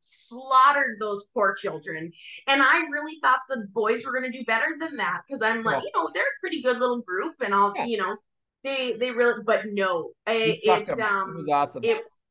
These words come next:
Speaker 1: yep, there, there was a size strength difference there, and those boys, uh, they felt it. So if
Speaker 2: And
Speaker 1: they were, if it was a hundred kids, three N H Lers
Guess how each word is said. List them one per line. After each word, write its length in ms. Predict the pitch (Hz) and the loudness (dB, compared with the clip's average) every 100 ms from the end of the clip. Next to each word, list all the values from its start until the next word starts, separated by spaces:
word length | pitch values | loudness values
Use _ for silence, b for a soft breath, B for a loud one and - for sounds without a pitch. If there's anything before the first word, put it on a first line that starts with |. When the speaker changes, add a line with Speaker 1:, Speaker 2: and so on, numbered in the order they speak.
| _ - | _ -2
Speaker 1:
yep, 240 | 233 220 - - | 2 2 0 0
there, 560 | 226 233 233 233 226 - - | 2 6 6 6 2 -2 -6
there 200 | 226 233 | -2 0
was 200 | 233 226 | -2 -2
a 120 | 202 - _ - | -4 -8 _ -6
size 840 | 226 208 233 240 - 240 240 247 240 | -4 2 4 4 2 -2 -2 -4 -10
strength 720 | - - - 226 226 226 - _ _ _ _ _ _ - | -16 -10 0 0 2 -4 -8 _ _ _ _ _ _ -8
difference 640 | 185 220 220 208 190 185 - | 2 2 4 0 0 -8 -4
there, 380 | 202 185 185 | 0 2 2
and 260 | 175 196 196 | 2 -2 0
those 240 | 196 208 - | -2 -2 -6
boys, 720 | 208 202 202 196 190 196 - - | -4 0 0 0 -2 -10 -20 -2
uh, 440 | 196 175 170 165 165 - | 2 2 0 -2 -6 0
they 180 | 208 196 | 2 2
felt 240 | 214 165 160 | 0 -6 -6
it. 140 | 165 - _ _ | -12 -16 _ _
So 520 | - 220 185 180 170 b b b | -4 0 0 0 -2 b b b
if 80 | 226 | 2
Speaker 2:
And 100 | 233 | 4
Speaker 1:
they 80 | 240 | 4
were, 240 | 254 254 - | 4 2 0
if 140 | 277 _ - 240 | -20 _ -14 -8
it 60 | 240 | -4
was 80 | |
a 80 | 226 | 0
hundred 240 | 262 330 - | 0 0 -4
kids, 380 | 349 339 _ _ _ _ - | -10 -10 _ _ _ _ -12
three 180 | 269 285 | -8 -6
N 80 | |
H 140 | 269 240 | -6 -2
Lers 320 | 240 277 330 | 2 2 0